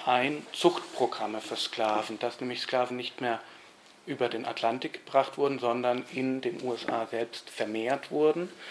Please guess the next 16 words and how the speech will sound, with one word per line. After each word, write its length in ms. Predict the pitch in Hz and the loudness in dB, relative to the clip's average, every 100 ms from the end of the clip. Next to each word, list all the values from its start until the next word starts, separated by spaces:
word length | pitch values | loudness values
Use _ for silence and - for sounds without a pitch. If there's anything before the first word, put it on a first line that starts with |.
| - - - - | -12 -14 -16 -4
ähm, 480 | 147 123 120 123 123 - - - - | 2 6 6 2 -4 -10 -20 -20 -12
und 320 | 147 127 127 | -4 -2 0
ganz 260 | 127 120 - | 0 0 0
gezielt 300 | 120 - 123 | -8 -6 -4
gezüchtet 640 | 131 - 123 - - - | -4 -4 0 0 -2 -8
wurden. 300 | 107 104 110 | -6 -4 -4
Es 120 | 107 - | -6 -8
fand 420 | - 123 127 - - - - | 2 2 2 -6 -18 -20 -8
nicht 340 | 127 151 - - | -2 -2 -2 -2
so 220 | 135 135 | 4 4
statt, 320 | 131 - 120 - | 4 2 0 2
dass 180 | 123 123 - - - - | 2 2 -4 -18 -20 -8
man 160 | 123 117 | -2 -2
versuchte, 640 | - 113 135 135 - 139 | 0 -2 -4 -6 -2 0
eine 420 | 120 113 113 113 110 - - - | 4 4 2 0 -4 -10 -20 -12
stärkere 960 | - - 120 113 135 - 135 117 117 | -2 0 4 8 8 6 0 2 2